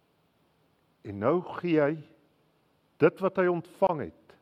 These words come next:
die Heilige Gees. Hy gee hom aan sy kerk. Dit is tog wat met Pinkster gebeur. Die disippels is reeds kinders van God, want hulle glo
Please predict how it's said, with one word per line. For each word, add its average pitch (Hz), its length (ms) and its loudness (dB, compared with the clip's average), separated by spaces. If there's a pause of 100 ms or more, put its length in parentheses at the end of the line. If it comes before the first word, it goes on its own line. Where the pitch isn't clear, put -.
(100)
die 135 200 4
Heilige 185 400 2
Gees. - 720 -4 (920)
Hy 113 140 0
gee - 280 -2
hom 160 280 -2
aan 131 180 -6
sy 117 240 -6 (180)
kerk. - 580 -10 (1200)
Dit 113 120 -6
is 139 160 -2
tog - 220 -4
wat 127 200 -2
met 117 240 -8
Pinkster 127 420 -4
gebeur. 80 520 -12 (1400)
Die 101 120 -8
disippels 143 640 -2
is - 180 -10 (160)
reeds - 560 -2 (640)
kinders 143 360 0
van 127 160 -2
God, 123 400 -4
want 113 220 -2
hulle 113 160 0 (420)
glo 180 480 4